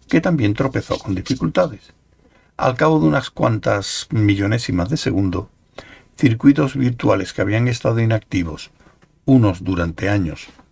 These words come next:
otros siglos, empezaron a dar señales de vida por toda la nave.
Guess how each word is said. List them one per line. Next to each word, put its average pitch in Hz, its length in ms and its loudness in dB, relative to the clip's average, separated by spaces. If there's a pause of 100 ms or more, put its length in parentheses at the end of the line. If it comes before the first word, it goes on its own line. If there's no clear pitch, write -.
(280)
otros - 460 -4 (200)
siglos, - 680 -4 (800)
empezaron 127 480 2
a 117 80 0
dar 101 120 -2
señales 82 420 -2
de 104 100 2
vida 90 300 2
por - 180 -8
toda - 240 -8
la 92 120 -4
nave. - 280 -4